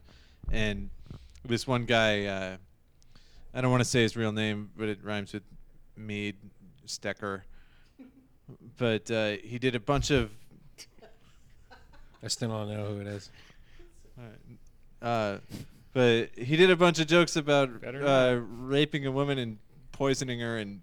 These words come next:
Speaker 1: and then drowning her and
Speaker 3: No,
Speaker 1: it, it
Speaker 3: Mead Stecker?
Speaker 1: <laughs> Mead
Speaker 3: That's
Speaker 1: Stecker.
Speaker 3: No, that's
Speaker 1: Yeah.
Speaker 3: nothing like his
Speaker 1: No,
Speaker 3: material.
Speaker 1: he had a,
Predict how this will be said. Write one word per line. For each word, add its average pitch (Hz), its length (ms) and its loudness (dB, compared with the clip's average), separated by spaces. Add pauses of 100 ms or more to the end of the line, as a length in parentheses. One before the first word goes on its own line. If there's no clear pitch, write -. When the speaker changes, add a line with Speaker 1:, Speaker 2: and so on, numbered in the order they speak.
Speaker 1:
and 110 180 -6
then 107 320 -8
drowning 120 460 0
her 113 200 -4
and 101 220 -8 (200)
Speaker 3:
No, 170 280 0
Speaker 1:
it, 156 180 4
it 170 140 4
Speaker 3:
Mead 175 100 -4
Stecker? 269 680 -6
Speaker 1:
<laughs> - 840 -16
Mead 196 260 2
Speaker 3:
That's - 140 -6
Speaker 1:
Stecker. 104 460 0 (180)
Speaker 3:
No, 120 460 -4
that's 160 260 -10
Speaker 1:
Yeah. 160 100 -4
Speaker 3:
nothing 110 300 -8
like 101 180 -10 (220)
his 127 140 -8
Speaker 1:
No, 147 220 4
Speaker 3:
material. 101 360 -4
Speaker 1:
he 143 80 2
had 147 140 6
a, 139 120 4